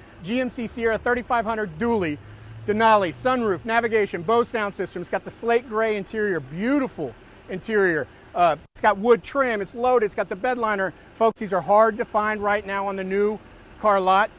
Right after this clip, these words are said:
They're also ninety to a hundred thousand dollars brand new. You can get it for a fraction here, Joe. You can get this one today for six eighty-nine a month on a one-owner trade-in, still under clean, uh, still under factory warranty with a clean Carfax.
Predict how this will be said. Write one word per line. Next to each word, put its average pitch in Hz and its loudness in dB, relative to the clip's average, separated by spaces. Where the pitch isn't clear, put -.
They're 185 2
also 196 4
ninety 202 -4
to 196 0
a 180 0
hundred 208 -2
thousand 196 2
dollars 190 2
brand 190 -2
new. 196 2
You 202 -4
can 190 -4
get 185 2
it 196 -2
for 190 0
a 170 2
fraction 202 2
here, 208 -2
Joe. 214 2
You 202 -4
can 202 0
get 208 2
this 202 -2
one 214 -2
today 208 2
for 196 -6
six - -6
eighty-nine 202 -2
a 185 -2
month 196 0
on 165 -4
a 160 -2
one-owner 220 2
trade-in, 208 0
still 220 0
under 208 0
clean, 214 -4
uh, 190 -8
still 240 2
under 220 0
factory 202 0
warranty 185 -2
with 175 -2
a 160 -4
clean 175 -4
Carfax. 147 -2